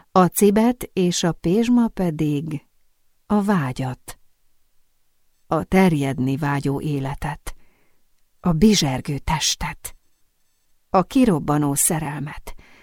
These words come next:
ami ugyancsak a tavasz sajátja." Munkája végeztével Sophie alaposan megkeverte a lombik tartalmát, majd egy különleges aranycirádákkal díszített,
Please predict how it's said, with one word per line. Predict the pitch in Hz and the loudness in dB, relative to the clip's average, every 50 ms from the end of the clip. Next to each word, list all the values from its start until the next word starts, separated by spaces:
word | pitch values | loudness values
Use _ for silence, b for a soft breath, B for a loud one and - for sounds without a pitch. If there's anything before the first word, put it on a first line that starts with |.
| b b b | b b b
ami | - 190 175 175 170 - | 4 6 6 6 6 6
ugyancsak | 208 240 247 294 277 220 147 - 151 - - | 4 6 6 8 6 6 4 2 -4 -4 -4
a | 139 | -6
tavasz | - - 143 139 135 131 - | -4 -2 -2 -2 -2 -4 -4
sajátja." | - - 156 147 - - 147 - - - - - - - - - - - _ _ _ _ _ _ _ _ _ _ _ _ _ _ _ _ _ _ _ _ | -4 -6 -6 -6 -6 -8 -10 -10 -12 -16 -14 -10 -10 -8 -8 -10 -12 -20 _ _ _ _ _ _ _ _ _ _ _ _ _ _ _ _ _ _ _ _
Munkája | _ 220 254 294 311 294 285 254 233 214 196 | _ 8 8 8 8 6 6 6 6 4 4
végeztével | 214 226 233 220 220 202 - - - 165 156 147 147 139 139 | 4 4 4 4 4 2 2 0 0 -2 0 0 -2 -2 -2
Sophie | - - 202 208 - - 240 240 - - | -2 -2 -2 -2 0 0 0 0 0 0
alaposan | - 220 214 208 202 - 185 165 - - 160 156 | 2 4 4 4 4 2 0 -2 0 2 2 2
megkeverte | 160 156 156 - - 160 151 156 147 147 - - 165 151 | 2 0 -2 -2 -2 -2 -2 0 -2 -2 -2 -2 -2 -2
a | 151 | 0
lombik | 156 165 165 160 156 151 143 - | 0 0 0 0 0 0 -2 -4
tartalmát, | - - 156 147 147 - - 156 147 143 143 147 143 143 143 - - b b b b b b b b b b b b b b | -4 -4 -2 -2 -2 -4 -2 -2 0 0 0 0 -2 -4 -4 -6 -10 b b b b b b b b b b b b b b
majd | - 190 180 160 151 160 | 2 4 4 4 6 4
egy | 156 147 - - | 2 2 0 0
különleges | - 311 294 240 170 143 139 139 139 156 147 147 - - | 2 4 6 6 6 4 2 0 0 0 -2 -2 -4 0
aranycirádákkal | - 208 196 160 135 131 131 127 - - 151 139 139 135 135 131 - 139 131 131 - - - 135 127 123 | 2 2 2 4 2 0 -2 -2 -2 -2 -2 -2 -2 -2 -4 -4 -4 -4 -4 -4 -6 -6 -6 -6 -6 -4
díszített, | 123 143 139 135 131 - 143 135 131 - 143 135 131 - - - - | -2 -2 -2 -2 -2 -2 -4 -4 -4 -4 -6 -6 -6 -8 -14 -20 -20